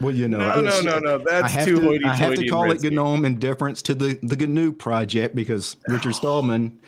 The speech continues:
Speaker 1: he gets upset if you don't mention gnu every chance you get.
Speaker 2: <laughs>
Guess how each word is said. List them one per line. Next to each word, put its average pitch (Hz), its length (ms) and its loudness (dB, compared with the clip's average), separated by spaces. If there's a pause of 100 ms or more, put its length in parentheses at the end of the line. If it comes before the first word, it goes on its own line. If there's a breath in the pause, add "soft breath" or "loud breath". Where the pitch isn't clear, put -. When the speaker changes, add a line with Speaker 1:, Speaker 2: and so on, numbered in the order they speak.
(240 loud breath)
Speaker 1:
he 113 120 -2
gets 120 180 -4
upset 151 500 -2 (200)
if 104 200 -6
you 101 120 -2
don't 113 240 -4 (180)
mention 127 380 0
gnu 131 400 -2 (160)
every 110 180 -4
chance 120 240 -2
you 120 100 2
get. 127 220 -2
Speaker 2:
<laughs> - 280 -6